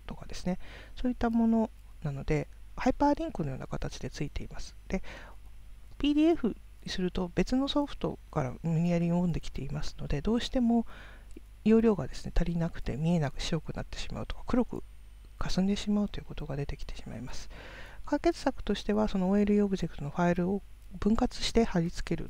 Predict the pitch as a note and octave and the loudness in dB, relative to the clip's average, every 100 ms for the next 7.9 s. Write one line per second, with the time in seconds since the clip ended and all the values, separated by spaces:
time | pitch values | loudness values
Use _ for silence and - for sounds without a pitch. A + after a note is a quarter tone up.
0 | - C#3+ C3 C#3+ D#3 F3+ D#3+ C#3 D3+ D#3+ | -6 -4 -4 -4 -2 0 0 -2 -2 -2
1 | F3 - F#3+ - G#3 G#3 G#3+ F3+ D3+ D3 | -2 -2 -2 0 0 4 4 2 -2 -2
2 | C#3+ D#3 E3+ D#3+ - D#3+ G#3 - - C#3 | -2 -2 0 0 -2 0 0 0 -4 -6
3 | - - - D3 B2+ - - - - A3 | -8 -10 -8 -6 -8 -10 -10 -6 4 6
4 | E3 C3+ - C#3 - - - D3 - - | 6 0 -6 -10 -4 -2 0 -2 -6 -10
5 | - - - - D#3+ - D3 D#3 - - | -12 -10 -8 0 0 0 -2 -4 -6 -2
6 | B3 A3 A3+ C#4+ A#3+ - D#3+ - - - | 0 2 0 2 2 2 -2 -2 -4 -4
7 | G#3 A3+ B3 - - - - D3 | -2 -2 -2 -2 -4 0 0 2